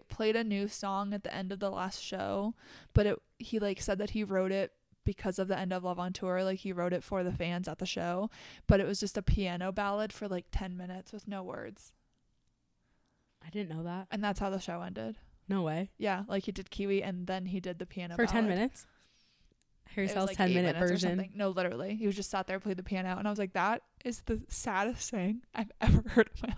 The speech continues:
Speaker 1: life."
Speaker 2: It's really beautiful, though.
Speaker 1: I know.
Speaker 2: If it's gonna end one way, I'm glad it ended like
Speaker 1: I
Speaker 2: that.
Speaker 1: know. It was crazy. That's why I was crying in the bar.
Speaker 2: That makes
Speaker 1: Because of that.
Speaker 2: sense.
Speaker 1: Um, so it ended. He put out that reel, and then we were like, "Oh, we won't see him." Like, my
Speaker 2: He's
Speaker 1: theory,
Speaker 2: gone.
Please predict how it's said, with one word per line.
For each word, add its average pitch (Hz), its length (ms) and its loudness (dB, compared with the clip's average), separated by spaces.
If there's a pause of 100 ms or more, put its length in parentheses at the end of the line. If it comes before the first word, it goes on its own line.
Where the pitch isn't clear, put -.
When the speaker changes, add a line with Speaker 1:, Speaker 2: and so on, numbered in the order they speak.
Speaker 1:
life." - 160 0
Speaker 2:
It's 254 160 0
really 226 220 4
beautiful, 190 420 2
though. 165 140 -2
Speaker 1:
I 269 180 6
know. 247 280 10
Speaker 2:
If 254 120 10
it's 254 100 4
gonna 240 160 6
end 208 200 4
one 190 120 6
way, 185 140 6
I'm 190 100 4
glad 175 200 4
it - 20 4
ended 165 300 0
like 160 120 0
Speaker 1:
I 247 100 8
Speaker 2:
that. 240 60 10
Speaker 1:
know. 226 440 6 (120)
It 262 100 10
was 254 120 4
crazy. 220 480 6
That's 233 240 10
why 240 120 8
I - 40 6
was 208 100 0
crying 202 300 -10
in 196 60 -2
the 190 80 -2
bar. 185 340 2 (240)
Speaker 2:
That 160 160 2
makes 151 120 0
Speaker 1:
Because 220 120 4
of 202 100 6
that. 185 280 6
Speaker 2:
sense. - 100 -4 (320)
Speaker 1:
Um, 202 640 2 (640)
so 240 140 4
it 226 60 6
ended. 220 300 2
He 220 100 -2
put 226 140 -4
out 220 160 2
that 214 180 2
reel, 208 300 4
and 202 160 2
then 208 80 2
we 220 60 4
were 226 80 6
like, 226 200 2
"Oh, 370 200 8
we 370 120 12
won't 349 220 8
see 339 300 8
him." 320 340 2
Like, 294 400 2 (400)
my 262 200 6
Speaker 2:
He's 349 100 4
Speaker 1:
theory, 311 400 8
Speaker 2:
gone. - 60 -4